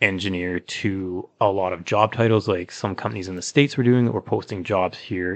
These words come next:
in Alberta. As such, like, apega maintains that engineering is a regulated profession and should remain as such, which is one of the reasons they took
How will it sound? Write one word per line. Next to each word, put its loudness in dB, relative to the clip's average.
in -6
Alberta. -6
As 6
such, 2
like, 0
apega 6
maintains 0
that 0
engineering 0
is -2
a -2
regulated -2
profession 0
and -6
should 0
remain -2
as 0
such, 0
which -4
is -2
one 4
of 6
the 2
reasons -4
they -8
took -6